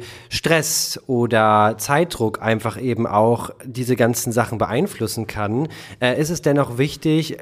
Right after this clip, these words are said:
einfach die Tür so weit offen zu lassen, zu sagen, ich bin grundsätzlich empfänglich, aber vielleicht gerade in der Sekunde nicht, in, an dem Moment nicht.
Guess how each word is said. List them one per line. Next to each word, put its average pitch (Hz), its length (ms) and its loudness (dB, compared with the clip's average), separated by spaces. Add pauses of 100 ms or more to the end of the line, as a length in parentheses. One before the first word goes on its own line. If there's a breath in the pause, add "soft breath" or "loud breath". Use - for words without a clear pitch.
einfach 135 240 2
die 131 140 -6
Tür 143 320 2
so 139 160 4
weit 135 180 4
offen 123 280 0
zu 156 160 -2
lassen, 139 340 0
zu 131 140 -4
sagen, 123 580 2 (320 loud breath)
ich - 160 -4
bin 160 160 2
grundsätzlich 135 540 0
empfänglich, 151 640 0
aber 127 140 2
vielleicht 127 440 -2
gerade 113 300 0
in 113 100 0
der 98 140 -2
Sekunde 110 460 0
nicht, 82 260 -8
in, 117 200 -4
an 117 180 4
dem 110 100 0
Moment 127 400 2
nicht. - 320 -8